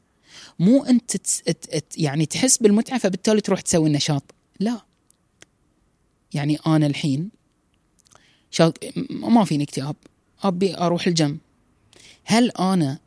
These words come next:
قبل الجيم أحس روحي: "أوه، عندي طاقة"؟ لا، حتى ساعات يومي: "آه، لي بارد"، أروح النادي.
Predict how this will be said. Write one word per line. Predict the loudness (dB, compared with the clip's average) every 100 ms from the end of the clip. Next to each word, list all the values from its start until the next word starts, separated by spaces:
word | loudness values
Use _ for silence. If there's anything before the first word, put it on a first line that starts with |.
| -4 -2
قبل | 2 2
الجيم | 2 0 -2 -6 _ _ _ -10
أحس | -4 -2
روحي: | -2 -6
"أوه، | -4 -2 -2 -2
عندي | -2
طاقة"؟ | -2 -2 -2 -2 -4 -4 -6
لا، | -4
حتى | -2 -4 -2
ساعات | -4 -2 -6 -8
يومي: | -8 -10 -10 -10
"آه، | -12 -10 -6
لي | -4
بارد"، | -2 -2 0
أروح | 2 2 0
النادي. | -2 -2 -8